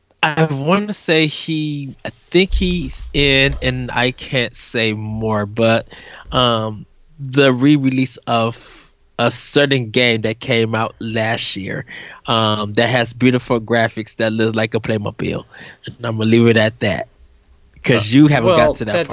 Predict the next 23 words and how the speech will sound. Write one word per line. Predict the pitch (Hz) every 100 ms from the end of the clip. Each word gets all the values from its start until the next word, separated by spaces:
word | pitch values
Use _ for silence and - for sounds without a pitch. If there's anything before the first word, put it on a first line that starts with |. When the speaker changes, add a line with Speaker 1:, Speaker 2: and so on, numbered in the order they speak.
| 101
Speaker 2:
doesn't, | 82 50 -
that | 117
doesn't | 95 73 58
really | 73 67
count | - 78 -
though, | 80 80
'cause | - 85
that | 92 92
game | 92 78
came | 95 82 78
out | 76 65 _ _ _ _ _ _ _ _
pretty | - 87 69
s- | - 123 117
Speaker 1:
But, | 120 147 - _ _ _ _ 143
but | 139 120 117 165 156 -
he, | - 151 135 131 131 123 - 143
but | 123 127 - _ _ _ _ _ _ -
he | - - 147 147
would | 139 131 120 117
be | 127 120 -
in | 120 110
the | 107 107
game, | 113 110 90 87